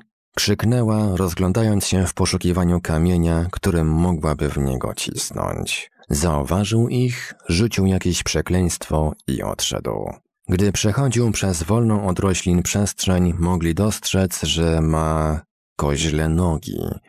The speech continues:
mocno owłosione, z kopytami. Terry uznał, że będzie lepiej, gdy jego nazwisko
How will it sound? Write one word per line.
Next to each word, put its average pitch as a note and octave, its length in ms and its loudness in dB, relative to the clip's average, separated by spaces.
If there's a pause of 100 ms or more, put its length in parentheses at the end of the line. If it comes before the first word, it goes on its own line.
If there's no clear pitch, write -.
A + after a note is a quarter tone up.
(240)
mocno F2+ 460 0
owłosione, D2+ 1000 -2
z - 160 -6
kopytami. B1 800 -4 (380)
Terry C3 520 0
uznał, G2 560 2
że F#2+ 180 0
będzie F#2 340 2
lepiej, G2 560 2
gdy F2+ 180 0
jego F#2 240 2
nazwisko F2+ 720 0